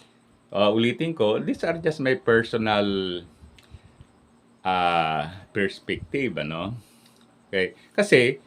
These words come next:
bakit nasabi ko na as if, ah, hindi medyo naging failure siya sa pamilya ito, ano?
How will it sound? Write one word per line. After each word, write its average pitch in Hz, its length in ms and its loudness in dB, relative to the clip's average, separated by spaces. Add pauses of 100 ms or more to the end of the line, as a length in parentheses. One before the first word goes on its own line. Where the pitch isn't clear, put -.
(200)
bakit 180 360 2
nasabi 170 440 4
ko 165 160 2
na 160 160 4 (1120)
as 123 160 0
if, 131 320 0
ah, 120 160 6
hindi 117 800 2 (720)
medyo 110 400 2 (640)
naging 131 400 0
failure 127 480 4
siya 123 240 2
sa 120 220 2 (1300)
pamilya 110 720 2
ito, 107 240 0
ano? 80 400 -6